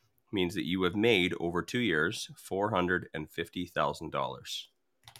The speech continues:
And you own nine properties. Now, if we're gonna, if we're gonna compare the two, the, the actual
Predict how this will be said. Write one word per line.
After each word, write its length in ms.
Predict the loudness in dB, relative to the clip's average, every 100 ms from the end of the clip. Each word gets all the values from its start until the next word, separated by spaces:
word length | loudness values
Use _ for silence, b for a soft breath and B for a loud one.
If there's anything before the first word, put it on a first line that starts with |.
| -20 _ _ _ _ _ _ _ _ _ -6
And 140 | -2
you 120 | 0 0
own 100 | 2
nine 220 | 0 2
properties. 600 | 2 2 -2 -14 -18 -20 _ _ _ _ _ _ _ -20 -20 -20 -20 _ _ _ _ _ _ _ B B B B _ _ _ _ 4
Now, 280 | 8 8 6 -12 _
if 160 | -8 0
we're 100 | 4
gonna, 280 | 6 4 2 _ -6
if 220 | -6 2
we're 120 | 4
gonna 160 | 6 4
compare 440 | 2 -2 2 2
the 140 | 2 -4
two, 360 | -6 -8 -10 -16 _ _ _ _ _ _ _ _ _ _ _ _ _ _ _ _
the, 300 | 2 2 2 -6 _ -2
the 180 | 2 8
actual 720 | 8 8 2 2 2 0